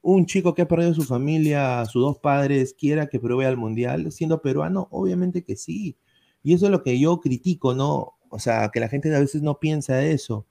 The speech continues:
Eh, tienen, tienen que cambiar eso. Le estamos dando a la, a la, a los rivales, le estamos dando, o sea, porque Ecuador va a venir con todo si va a ir sin público.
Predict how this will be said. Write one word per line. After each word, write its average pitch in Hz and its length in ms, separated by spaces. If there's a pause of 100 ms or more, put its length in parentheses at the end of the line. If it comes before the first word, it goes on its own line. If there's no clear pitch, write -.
(520)
Eh, 117 760 (1000)
tienen, 202 460
tienen 208 320
que 147 180
cambiar 139 380
eso. 135 300
Le 123 120
estamos 175 380
dando 185 560
a 135 100
la, 127 140
a 120 180
la, 117 120
a 120 140
los 120 200
rivales, 160 720 (400)
le 123 140
estamos 156 520 (680)
dando, 160 880 (100)
o - 80
sea, 113 180
porque 110 220
Ecuador 170 340
va 190 60
a 180 60
venir 185 260
con 113 380
todo 190 500
si - 160
va 131 60
a 151 40
ir 143 60
sin 110 220
público. 127 580